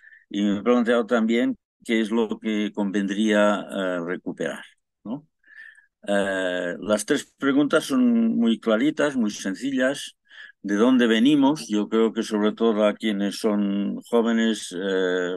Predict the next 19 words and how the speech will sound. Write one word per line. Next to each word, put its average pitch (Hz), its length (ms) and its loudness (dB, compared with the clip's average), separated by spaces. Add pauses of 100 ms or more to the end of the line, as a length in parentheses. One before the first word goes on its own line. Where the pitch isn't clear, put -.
(100)
a 92 100 -8
lo 95 80 -6
mejor 101 280 -4
les 98 120 -2
conviene 92 800 0 (340)
ese 104 300 -2
pequeño 101 440 -2
recordatorio, 92 960 -2 (1400)
porque 110 360 2
me 110 100 6
interesa 113 600 2
a 135 40 4
mí, 147 260 4
además, 123 520 2
decir 113 420 -2
por 107 240 0
qué 135 160 0
perdimos 113 720 0
peso 143 500 -4